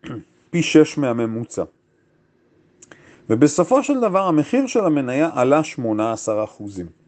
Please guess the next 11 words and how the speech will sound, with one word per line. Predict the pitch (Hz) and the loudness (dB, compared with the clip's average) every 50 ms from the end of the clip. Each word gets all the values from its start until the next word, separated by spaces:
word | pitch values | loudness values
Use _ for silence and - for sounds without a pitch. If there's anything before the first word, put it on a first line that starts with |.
| _ _ _ _ _ _ _ _ _ _ _ _ _ _ _ _ - - - - - - - - - - - - | _ _ _ _ _ _ _ _ _ _ _ _ _ _ _ _ -20 -20 -20 -20 -20 -20 -20 -20 -20 -20 -16 -4
אבל | 107 104 110 147 185 202 185 160 156 165 175 - _ _ _ _ _ _ _ _ _ _ _ _ _ _ _ _ _ _ _ _ _ _ _ _ _ _ _ _ _ _ _ _ _ _ _ _ - 151 | -4 -2 2 4 4 4 6 4 4 2 0 -4 _ _ _ _ _ _ _ _ _ _ _ _ _ _ _ _ _ _ _ _ _ _ _ _ _ _ _ _ _ _ _ _ _ _ _ _ 2 2
אם | 170 202 240 | 4 4 4
אני | 233 220 208 | 2 0 0
רוצה | 185 170 160 160 - 190 185 | 2 2 2 2 2 2 4
לגשת | 175 147 123 113 135 160 165 - - 175 147 | 4 2 2 2 2 2 2 2 -2 -4 -2
ולהגיד, | 131 131 120 123 120 120 127 147 165 165 196 | -2 -2 0 2 0 0 0 -2 -4 -4 -4
"אוקיי, | 202 214 - - - 147 123 120 | -10 -10 -10 -2 -2 -2 -2 -2
מה | 127 135 180 233 262 | -4 -4 -2 -2 -2
יקרה | 240 180 - - 170 151 165 175 | -4 -6 -4 -2 2 2 4 4
מפה | 175 165 160 139 - _ - 143 143 - - - | 2 2 0 -2 -4 _ -2 0 0 0 0 -4
עכשיו? | 135 - - - - - 147 139 131 107 | -10 -10 -10 -16 -4 0 0 2 2 0